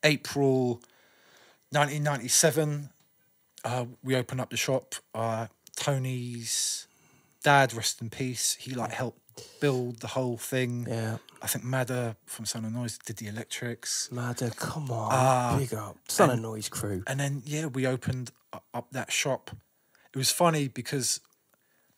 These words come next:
Speaker 1: the day before we opened on the Saturday, on the Friday night, we had a party. And I don't know if, if Tony said it on his
Speaker 2: Hmm.
Speaker 1: thing, but the whole shop nearly burnt down.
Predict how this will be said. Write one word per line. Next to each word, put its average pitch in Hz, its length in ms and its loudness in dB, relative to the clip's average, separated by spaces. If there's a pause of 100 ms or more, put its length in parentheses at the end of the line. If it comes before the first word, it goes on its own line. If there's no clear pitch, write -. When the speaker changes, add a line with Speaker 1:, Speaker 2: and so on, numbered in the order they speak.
(280)
Speaker 1:
the 135 80 -4
day 165 240 4
before 151 320 0
we 143 120 2
opened 139 320 -2
on 123 80 -6
the 117 100 -4
Saturday, 120 500 0
on 110 80 -8
the 107 80 -10
Friday 117 420 -2
night, 113 360 -4 (380)
we 120 120 -4
had 117 100 -4
a 107 60 -8
party. 117 580 -4 (1200)
And 113 520 -4 (280)
I - 40 -14
don't 143 120 -8
know 139 80 -2
if, 113 100 -6 (140)
if - 160 -10
Tony 120 280 -6
said 113 260 -4
it 107 160 -8
on 104 100 -10
his 110 240 -8
Speaker 2:
Hmm. 139 160 -4
Speaker 1:
thing, 101 160 -10 (600)
but - 120 -4
the 143 80 -2
whole 185 240 2
shop - 340 0
nearly 107 180 -6
burnt 101 320 -10
down. 101 280 -8